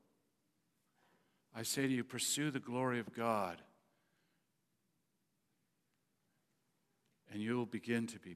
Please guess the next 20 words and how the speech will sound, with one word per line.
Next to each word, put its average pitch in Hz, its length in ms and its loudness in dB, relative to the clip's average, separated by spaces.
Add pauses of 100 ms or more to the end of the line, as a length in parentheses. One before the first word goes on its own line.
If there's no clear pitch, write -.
blessed. 98 760 -6 (840)
Are 117 120 4
you 139 140 2
convinced 123 840 -4
that 95 160 -8
sin 120 320 0
is 104 180 -6
bad? 92 500 -10 (1400)
Or 110 180 2
are 110 40 2
you 107 140 -2
still 135 360 -2
making 131 320 2
excuses 123 1000 -4 (280)
for 101 240 -8
eating 110 420 -4 (580)
your 101 140 -6
mud 98 340 -2
pie? 73 420 -12 (3500)
Turn 180 680 6